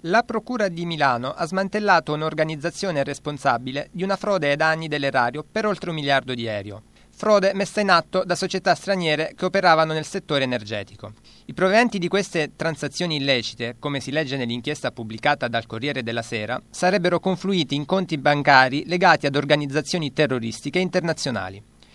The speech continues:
I documenti rinvenuti nel-, dall'intelligence americana nel covo di Osama Bin Laden dimostrerebbero infatti un collegamento tra le organizzazioni appena scoperte in Italia ed i principali gruppi del terrorismo islamico.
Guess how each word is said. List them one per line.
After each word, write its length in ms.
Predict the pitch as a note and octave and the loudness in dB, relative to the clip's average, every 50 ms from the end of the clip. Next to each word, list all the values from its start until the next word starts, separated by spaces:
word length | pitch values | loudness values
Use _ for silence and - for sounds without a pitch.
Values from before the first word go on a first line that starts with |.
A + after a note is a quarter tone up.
| - - - - - | -20 -20 -20 -20 -6
I 80 | - D#3 | -4 4
documenti 580 | D3 F3+ F3+ - F3 F#3 A3 A#3+ A#3 A3 - | 4 4 4 4 2 4 6 6 6 6 4
rinvenuti 520 | F3+ D#3+ D#3+ D3+ C3+ D3+ D#3 F3 F3+ - D3 | 4 4 4 4 4 2 2 2 -2 -2 0
nel-, 260 | D3 C#3+ C3 C3+ - | 0 0 0 0 -4
dall'intelligence 800 | D3 C3+ C3+ C3+ C3 C3+ B2 E3 E3 D#3 C#3 A#2+ C#3+ C#3 B2 - | 2 2 2 2 2 0 0 -2 -2 -2 -2 0 -2 -2 0 0
americana 640 | C3+ B2+ B2+ A#2+ B2+ A#2 - D3+ D3+ C#3+ C3+ A#2+ A2+ | -2 -2 0 -4 -2 4 6 6 6 6 4 4 2
nel 220 | A2 G#2+ A2 - | 2 0 -4 0
covo 240 | - D3+ C#3+ C3 B2+ | 0 2 2 2 0
di 120 | A#2+ A2+ | 0 -2
Osama 360 | A2+ A2 - D#3 D3 C#3+ B2+ A#2+ | -4 0 0 0 2 2 2 0
Bin 180 | A#2+ B2+ C3 | 0 -2 2
Laden 420 | C3 B2+ A#2+ A2 A#2 A#2 A#2+ B2+ - - | 4 4 4 4 2 0 -4 -6 -8 -10
dimostrerebbero 840 | - D3 D3+ F3 F#3 F#3+ F#3 - G3+ G3 F3+ F#3+ E3+ C#3 C#3+ C#3 C#3 | -8 -4 0 2 2 0 0 0 -2 2 2 2 2 2 0 0 0
infatti 480 | C#3+ C#3+ C3 - D3+ C#3+ C3 - - D3 | 0 -2 2 4 4 4 4 2 -2 -4
un 100 | C#3+ C3+ | -2 2
collegamento 760 | D3+ D3 C#3+ C#3 C#3 C#3 C#3+ C#3+ C3 A2+ G#2+ - - G#2+ G#2+ | 2 2 4 6 6 6 6 6 4 4 2 -2 -6 -6 -6
tra 160 | - - A2+ | -4 -4 -2
le 80 | A2 A2+ | 0 0
organizzazioni 720 | A2 A#2 A#2 A2+ A#2+ A#2 A2+ A#2 B2 A#2+ - F3 E3+ D#3 C#3 | -2 0 0 -2 -2 -2 -4 -4 -6 -2 0 0 0 0 0
appena 280 | B2 - D3+ D3 C3+ | -2 0 0 0 0
scoperte 420 | B2 - - A#2 C#3 C#3+ - - A#2 | 0 -2 -4 0 0 -2 0 -2 -6
in 60 | A2 | -6
Italia 500 | A#2 A2+ C3+ B2+ A2 A2 A#2+ C3 C#3+ - | -4 -2 -2 -2 0 -2 -2 -4 -6 -4
ed 140 | - F3 D#3+ | -4 0 0
i 60 | F3+ | 0
principali 520 | - F3+ F#3 - - F#3+ - F3+ D3+ C3+ C#3 | 0 0 -4 -4 0 4 4 4 4 4 -2
gruppi 400 | C#3+ E3+ G#3 G3 - - G3+ G#3 | 0 0 -2 -2 -2 -6 -6 -2
del 140 | G3 F3 D#3+ | 0 -2 2
terrorismo 480 | - F#3 F3+ F#3+ F3 D#3 D3 B2 C3 B2 | 2 2 2 4 2 2 0 0 -2 -2
islamico. 600 | A2 A2 A2 G2+ F#2+ G2 G2+ - - - _ | -2 -4 -6 -8 -8 -10 -10 -12 -14 -16 _